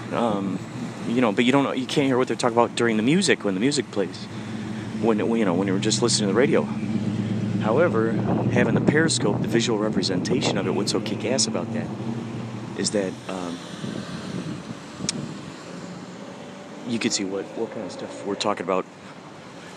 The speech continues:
while the songs are playing, uh, while the, uh, uh, fun facts are playing, et cetera, et cetera. So, what I'm thinking,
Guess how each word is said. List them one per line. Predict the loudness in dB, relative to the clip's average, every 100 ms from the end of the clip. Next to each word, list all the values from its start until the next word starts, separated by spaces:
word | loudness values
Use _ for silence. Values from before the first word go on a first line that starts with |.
| -16 -10 4
while | 4 4
the | 0
songs | 0 2 2 0
are |
playing, | 0 4 4 4 -2 -4 -8 -10 -8 -8 -8 -8 -8 -8 -8 -8 -2
uh, | 0 0 0 4
while | 4 6 2 0
the, | -2 -2 0 0 0
uh, | 2 0 0 -2 -4 -6 -6 -6 -6 -6 -6 -6 -6 -6 -4
uh, | -2 -2 -2 -4
fun | 2 2 2
facts | 0 -2 -2 -6
are | -2
playing, | -2 0 -2 -4 -6 -8 -6
et | 0
cetera, | 0 0
et | 0
cetera. | 0 0 -2 -6 -12 -10 -10 -10 -10 -10 -10 -10 -10 -10 -8 -8 -8 -10 -10 -10 -10 -10 -8 -4
So, | 0 4 4 0
what | -6 -8 -8 -8 -4 -2 0 0 0 0 -2 -4 -2
I'm | 0 0
thinking, | 0 0 0 -2 -8 -10